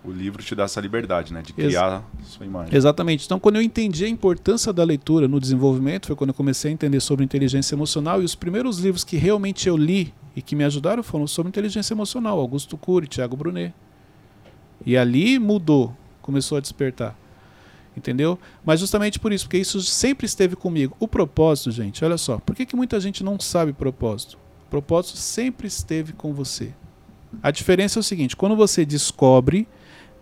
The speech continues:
Speaker 2: vo-, ele potencializa. Você vai perceber que quando você descobre o seu propósito, que você olha a sua linha do tempo, e aí isso é autoconhecimento, você percebe que por onde você passava, você já fazia, já cumpria ele. Então, Cleito, por onde passava,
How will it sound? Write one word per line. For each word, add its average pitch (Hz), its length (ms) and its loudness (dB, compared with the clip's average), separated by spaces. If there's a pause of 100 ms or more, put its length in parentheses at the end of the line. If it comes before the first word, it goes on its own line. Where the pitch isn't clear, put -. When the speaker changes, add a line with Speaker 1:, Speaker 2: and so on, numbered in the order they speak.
Speaker 2:
vo-, 143 220 -2
ele 156 160 4
potencializa. 208 1040 6 (800)
Você - 140 4
vai 196 120 10
perceber 196 460 2
que 190 180 0 (520)
quando 226 180 8
você 214 320 8
descobre 214 380 2
o - 20 -6
seu 208 80 4
propósito, 170 460 2
que 165 40 -8
você 165 280 0
olha 196 200 6
a 185 40 2
sua 165 240 2
linha 160 140 0
do 135 100 -2
tempo, 185 440 -2 (460)
e 131 100 8
aí 143 220 6
isso - 220 -4
é 151 40 4
autoconhecimento, 147 1040 2 (460)
você 151 200 6
percebe 190 420 6
que - 120 -8
por 208 160 4
onde 285 160 4
você 220 260 4
passava, 190 600 6
você 165 280 2
já 196 140 0
fazia, 196 460 0
já 147 100 -2
cumpria 196 400 -2
ele. 131 260 -2 (160)
Então, 254 300 2
Cleito, 196 340 4
por - 160 -2
onde 254 160 2
passava, 196 540 2